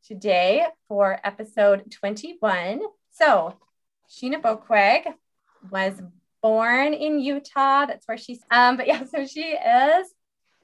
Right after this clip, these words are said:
married and has three kids. She is an author, and I met Sheena way back in elementary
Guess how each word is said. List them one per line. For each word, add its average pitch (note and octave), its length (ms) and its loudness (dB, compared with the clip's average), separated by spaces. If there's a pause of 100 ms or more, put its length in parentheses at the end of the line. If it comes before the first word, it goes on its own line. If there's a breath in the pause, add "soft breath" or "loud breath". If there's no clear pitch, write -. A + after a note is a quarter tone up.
(180)
married C4+ 400 0
and C4 160 -6
has B3+ 260 -2 (160)
three E4 320 -4 (220)
kids. F3 340 0 (440)
She - 180 -14
is G3 140 -10
an G3 100 -8 (160)
author, A3+ 580 2 (480)
and A3+ 680 -2 (560)
I B3 260 -2
met A#3+ 340 -6
Sheena A3+ 840 0 (500)
way F4 680 -2
back C#4+ 380 0
in A#3+ 180 -12
elementary A3+ 840 -6